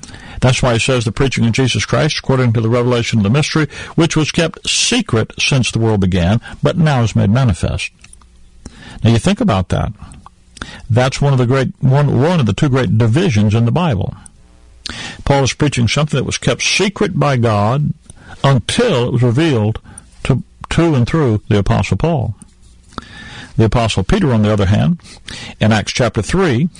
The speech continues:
the chapter right after the great pouring out of the Holy Spirit on the day of Pentecost, speaking as the Spirit gave him utterance, said that he was preaching that which is spoken by the mouth of all the holy prophets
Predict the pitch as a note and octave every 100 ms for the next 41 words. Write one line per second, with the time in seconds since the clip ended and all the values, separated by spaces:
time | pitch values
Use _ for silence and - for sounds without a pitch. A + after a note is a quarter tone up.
0 | - - - G2 C3 - G#2+ A2+ A2 A2+
1 | - G2+ A2+ A2 - - - - - -
2 | C3+ A#2 A#2+ A2 A2 A#2+ - B2+ A2+ G#2
3 | G2+ - F#3+ E3 G2+ F#2 B2 - - -
4 | - - - - A#3 F3+ C3+ A2 - -
5 | A#2+ G#2 G#2 E2+ E2 D#2 D#2+ - - -
6 | - - - - - - - - - -
7 | C3+ C#3+ C3+ B2+ - - - E3 F#3 -
8 | - A#2 - C3+ C3+ - - - - -
9 | C3+ B2 - A#2 C#3+ D3 C3+ B2 - -
10 | D3+ E3+ G3 F#3+ D3+ A#2 G2+ A#2+ D3+ E3+
11 | - A2 G#2+ B2+ D#3+ C#3+ D3 D3+ C3+ -
12 | D3 A#2+ F#2 F2+ -